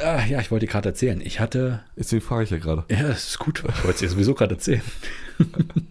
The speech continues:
Speaker 2: Ja, weil ich die gefragt habe, ich
Speaker 1: Ja, wir
Speaker 2: weiß.
Speaker 1: sind, wir sind verdammt gut eingespielt. Ja,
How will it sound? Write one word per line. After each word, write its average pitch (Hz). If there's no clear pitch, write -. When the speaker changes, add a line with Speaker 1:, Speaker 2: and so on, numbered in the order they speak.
Speaker 2:
Ja, 135
weil 92
ich 117
die 120
gefragt -
habe, 90
ich 87
Speaker 1:
Ja, -
wir 90
Speaker 2:
weiß. -
Speaker 1:
sind, -
wir 92
sind 92
verdammt 87
gut 82
eingespielt. 85
Ja, 104